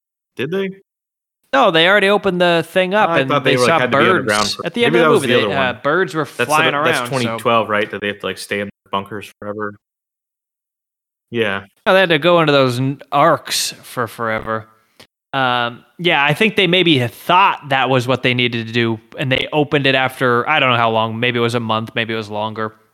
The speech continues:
Speaker 2: and they saw birds flying around, and everyone's like, "Oh, this is glorious." And, um, yeah, I'm sure they'll, they'll answer the questions that you have in
Speaker 1: Yeah,
Speaker 2: the
Speaker 1: but I,
Speaker 2: sequel.
Speaker 1: I'm, I'm fine with them making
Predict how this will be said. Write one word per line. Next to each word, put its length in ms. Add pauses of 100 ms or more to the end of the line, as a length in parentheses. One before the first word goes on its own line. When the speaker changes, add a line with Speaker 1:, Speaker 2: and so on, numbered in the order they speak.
(100)
Speaker 2:
and 120
they 80
saw 160
birds 300
flying 300
around, 240
and 100
everyone's 220
like, 120
"Oh, 140
this 180
is 120
glorious." 760 (640)
And, 340
um, 460 (1000)
yeah, 280 (100)
I'm 140
sure 240
they'll, 300 (180)
they'll 160
answer 300
the 100
questions 500
that 140
you 140
have 540
in 140
Speaker 1:
Yeah, 100
Speaker 2:
the 100
Speaker 1:
but 100
I, 200
Speaker 2:
sequel. 160
Speaker 1:
I'm, 220
I'm 160
fine 220
with 100
them 140
making 540